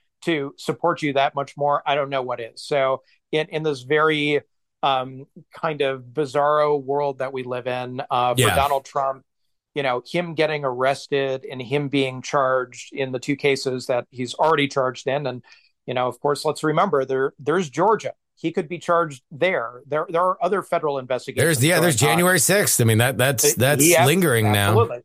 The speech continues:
Speaker 2: Yeah.
Speaker 1: So, you know, so that this is going, <laughs> these are fundraising opportunities for Donald Trump. And guess what? He treated them one thousand percent as fundraising opportunities. So his campaign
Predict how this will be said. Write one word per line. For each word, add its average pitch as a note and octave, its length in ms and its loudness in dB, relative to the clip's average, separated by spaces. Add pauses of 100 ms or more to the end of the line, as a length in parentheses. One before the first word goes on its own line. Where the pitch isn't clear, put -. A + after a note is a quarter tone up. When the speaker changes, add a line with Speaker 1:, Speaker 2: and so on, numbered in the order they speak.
(300)
Speaker 2:
Yeah. A#2+ 220 2
Speaker 1:
So, C#3+ 380 2 (260)
you F3+ 80 -8
know, C#3+ 160 -2
so D3+ 160 -4
that F3 200 -6
this F#3+ 140 -8
is D3 140 -6
going, C#3 160 -6 (320)
<laughs> - 320 -20
these A#3 160 0
are A3+ 120 4
fundraising G#3+ 580 -2
opportunities E3 580 -6
for E3 120 -6
Donald D#3 300 -2
Trump. F3+ 320 -4
And C3+ 160 -10
guess F#3+ 240 -4
what? E3 220 -4
He D#3 100 -18
treated G#3 360 -6
them F#3 300 -2 (320)
one G3 420 -2 (200)
thousand F3 540 -4
percent E3 580 -2
as D#3 320 0
fundraising C#3+ 680 -2
opportunities. C3+ 760 -4
So C3+ 380 2 (260)
his C#3 120 -2
campaign F3 520 0